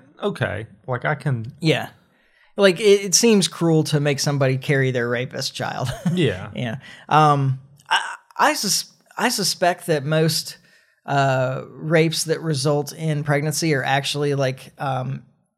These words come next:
Speaker 2: inside of marriage or date rape kinda situations
Speaker 1: That type
Speaker 2: or
Speaker 1: of thing.
Speaker 2: whatever, but,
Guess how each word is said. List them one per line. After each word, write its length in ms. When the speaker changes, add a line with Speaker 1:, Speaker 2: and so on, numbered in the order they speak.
Speaker 2:
inside 440
of 80
marriage 400
or 80
date 260
rape 280
kinda 400
situations 720
Speaker 1:
That 80
type 60
Speaker 2:
or 20
Speaker 1:
of 80
thing. 160
Speaker 2:
whatever, 320
but, 280